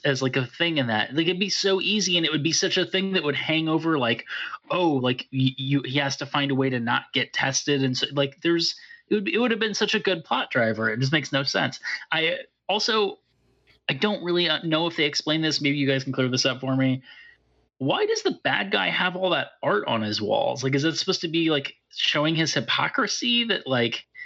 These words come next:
he's allowed to have it and nobody else is? Is, like, I didn't, I didn't really get that.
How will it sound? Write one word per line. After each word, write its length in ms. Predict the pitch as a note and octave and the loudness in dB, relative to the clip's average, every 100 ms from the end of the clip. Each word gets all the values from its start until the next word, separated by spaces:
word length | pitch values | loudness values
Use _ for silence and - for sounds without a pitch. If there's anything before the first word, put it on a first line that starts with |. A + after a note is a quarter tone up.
| - - | -18 -8
he's 360 | - D3+ E3+ | -2 0 2
allowed 380 | F#3+ E3+ F3 F3+ | 2 2 0 0
to 80 | F3 | -2
have 320 | E3+ E3+ F3+ | 0 -2 0
it 180 | F3 F3 | 0 0
and 100 | C#3 | 0
nobody 300 | C#3 D#3 D3+ | 0 0 0
else 340 | D3+ E3+ - - - | 0 0 -4 -10 -2
is? 540 | E3 F#3 F3+ E3+ D#3+ | 0 2 2 2 0
Is, 120 | D3 | -2
like, 160 | C3+ C#3+ | 0 0
I 60 | D#3 | 2
didn't, 280 | F#3+ G#3 - - | 2 0 -4 -2
I 60 | F3 | -2
didn't 200 | G3+ D3+ | -2 -2
really 240 | D#3+ D3+ | 2 2
get 320 | B2+ C3+ - | 0 -2 -2
that. 320 | A2+ - - | -2 -2 -2